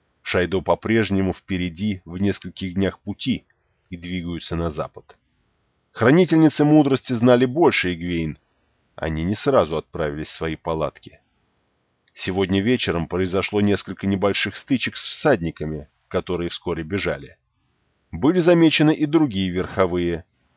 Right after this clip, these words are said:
Они ускакали, не ввязываясь в бой. Пленных не захватили. Морейн с Ланом, по-видимому, полагают, что всадники либо заурядные разбойники,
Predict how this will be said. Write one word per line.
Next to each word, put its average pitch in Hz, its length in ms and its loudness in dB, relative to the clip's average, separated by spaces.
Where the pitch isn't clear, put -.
Они 85 220 -2
ускакали, 95 580 -2
не 113 220 2
ввязываясь 71 640 -6
в 69 80 -20
бой. 73 420 -12
Пленных 107 580 -2
не 95 140 -4
захватили. - 720 -6
Морейн 143 300 6
с - 100 -6
Ланом, 160 360 8
по-видимому, 101 680 2
полагают, 104 600 4
что - 260 -4
всадники 95 580 0
либо 92 340 -2
заурядные 92 540 2
разбойники, 87 840 -4